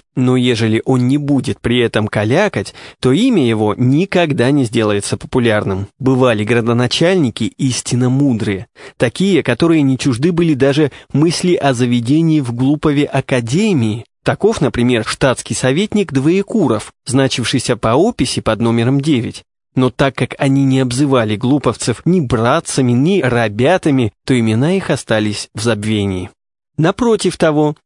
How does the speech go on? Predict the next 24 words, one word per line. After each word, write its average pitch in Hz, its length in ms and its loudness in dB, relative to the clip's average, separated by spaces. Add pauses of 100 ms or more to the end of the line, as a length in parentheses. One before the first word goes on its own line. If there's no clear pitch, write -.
(100)
бывали 127 460 2
другие, 160 720 -2 (120)
хотя 135 320 -2
и 165 40 2
не 202 120 0
то 269 140 -2
чтобы 180 280 -2
очень 180 300 0
глупые, 147 540 0 (160)
таких - 400 -4
не 131 140 2
бывало, 147 580 0
а - 120 -2
такие, 156 520 -2
которые 165 500 2
делали 156 400 2
дела 185 480 0
средние, 117 840 -2 (140)
то 175 100 2
есть 165 280 0 (140)
секли 226 640 0
и 139 60 0
взыскивали 127 580 -2
недоимки. 139 840 0